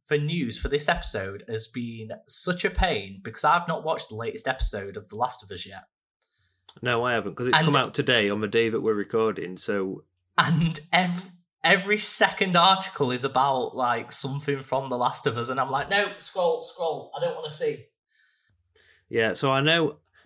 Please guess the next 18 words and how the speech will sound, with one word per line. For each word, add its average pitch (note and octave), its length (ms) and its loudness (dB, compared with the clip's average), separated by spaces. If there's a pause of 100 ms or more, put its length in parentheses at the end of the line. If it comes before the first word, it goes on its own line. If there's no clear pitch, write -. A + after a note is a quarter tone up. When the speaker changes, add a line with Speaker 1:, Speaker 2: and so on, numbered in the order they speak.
(120)
Speaker 2:
I B2 80 0
knew D3 260 4
from C3 320 -2
the, A#2 460 0
like, A2 240 -4
Next A2+ 280 -4
Time G#2+ 260 -2
On G2+ 140 -2
trailer G2+ 500 -2 (480)
that G#2 140 -6
this A2+ 200 0
episode A2 420 -2
has G#2 120 -4
got A2 260 -2
Melanie G#2+ 440 0
Lynskey G2+ 580 -4
in F#2 100 -6
it. F#2 160 -6